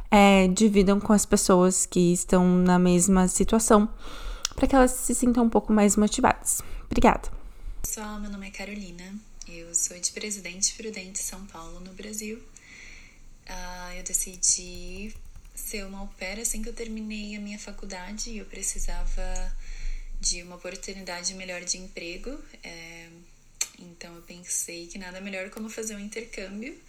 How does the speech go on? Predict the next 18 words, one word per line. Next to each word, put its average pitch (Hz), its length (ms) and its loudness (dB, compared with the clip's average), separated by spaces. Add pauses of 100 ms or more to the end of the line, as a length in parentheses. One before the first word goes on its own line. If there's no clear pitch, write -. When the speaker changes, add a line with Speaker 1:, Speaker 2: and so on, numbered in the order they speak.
(460)
Speaker 2:
ter 180 180 -10
um 180 120 -16
inglês 190 500 -6
fluente 208 960 -6
e 202 560 -12
poder 202 420 -10
entrar 208 300 -12
no 196 80 -14
mercado 196 400 -14
de - 160 -6
trabalho 190 520 -14
com 202 320 -14 (880)
esse 202 280 -4
inglês 202 380 -6
fluente 190 480 -8
no 180 80 -14
meu 175 160 -16
currículo. 220 680 -16